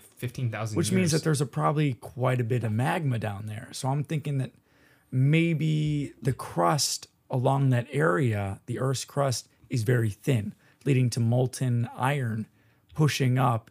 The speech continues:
Speaker 2: and disrupting our instruments. That's what I kinda think. And I think that also leads to seaquakes.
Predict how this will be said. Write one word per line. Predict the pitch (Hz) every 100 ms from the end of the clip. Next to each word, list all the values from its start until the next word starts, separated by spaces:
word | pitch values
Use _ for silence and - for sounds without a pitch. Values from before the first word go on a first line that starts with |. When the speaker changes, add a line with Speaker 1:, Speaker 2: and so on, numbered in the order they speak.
| -
Speaker 2:
and | 123
disrupting | 113 107 139 139 - 120
our | 104 104
instruments. | 90 - 95 101 - - - _ _
That's | - 185 -
what | 180
I | 156 139
kinda | 143 131 113
think. | - 139 110 -
And | 120
I | 131
think | - 151 - _ _
that | 117 131 156 - _
also | 180 180 185 - 127
leads | 120 117 107 -
to | 113
seaquakes. | - 117 101 - 104 113 - -